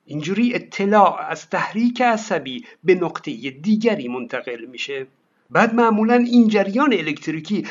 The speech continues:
در انتهای آکسون موجب ایجاد یک جریان الکتریکی دیگه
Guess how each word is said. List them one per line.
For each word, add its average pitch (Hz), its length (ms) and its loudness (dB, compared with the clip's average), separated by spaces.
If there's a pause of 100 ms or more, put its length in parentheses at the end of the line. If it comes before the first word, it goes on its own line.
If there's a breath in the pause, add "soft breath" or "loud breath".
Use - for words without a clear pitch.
(120)
در 175 280 2
انتهای 202 540 2
آکسون 165 540 -2 (140 loud breath)
موجب 180 440 4
ایجاد 180 560 2
یک 214 400 -2
جریان 165 480 0
الکتریکی 151 920 -6
دیگه 247 600 0